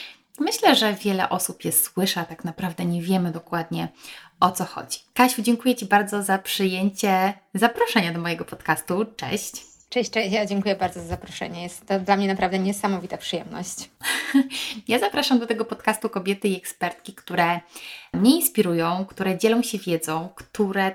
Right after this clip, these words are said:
Speaker 1: też, jak wiem, inspirują moje, moich słuchaczy i moje słuchaczki, więc, e, mam nadzieję, że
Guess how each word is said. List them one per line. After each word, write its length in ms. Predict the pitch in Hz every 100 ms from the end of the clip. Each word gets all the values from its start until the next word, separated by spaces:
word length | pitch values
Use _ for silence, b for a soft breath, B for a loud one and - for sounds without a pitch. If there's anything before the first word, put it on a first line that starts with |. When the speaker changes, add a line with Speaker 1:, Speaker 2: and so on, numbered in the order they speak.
| -
Speaker 1:
też, 500 | 262 277 - - - B B B -
jak 200 | 226 208
wiem, 200 | 247 254
inspirują 600 | 254 - 240 247 240 226
moje, 580 | 214 208 202 196 196 -
moich 300 | 202 214 -
słuchaczy 480 | 226 208 269 320 226
i 60 |
moje 220 | 196 185
słuchaczki, 580 | 185 196 190 185 - -
więc, 460 | 170 170 165 - -
e, 260 | 175 165 160
mam 140 | 165
nadzieję, 300 | 175 165 170
że 120 | 170